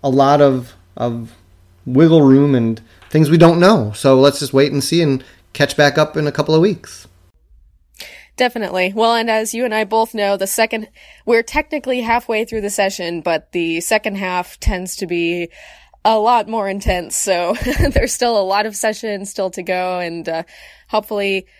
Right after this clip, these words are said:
Speaker 2: next time I talk to you, I won't be completely sleep deprived, but I predict that that will probably be the case.
Speaker 1: Probably will. I hope you have lots of coffee or whatever you need to keep you awake.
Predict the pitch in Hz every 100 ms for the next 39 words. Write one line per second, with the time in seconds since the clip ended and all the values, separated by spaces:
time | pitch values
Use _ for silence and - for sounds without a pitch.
0 | _ 196 202 - 247 196 185 180 180 185
1 | 185 175 185 - 196 180 180 180 180 170
2 | 180 185 - 175 - 175 - 175 165 160
3 | 156 - 165 160 - 165 165 160 160 _
4 | 190 180 180 170 175 147 156 170 156 156
5 | 160 151 - 127 - _ - 165 185 175
6 | 170 147 127 139 147 139 147 135 135 139
7 | 131 143 135 131 127 123 123 135 135 131
8 | 131 131 120 120 - 120 127 131 123 120
9 | 117 -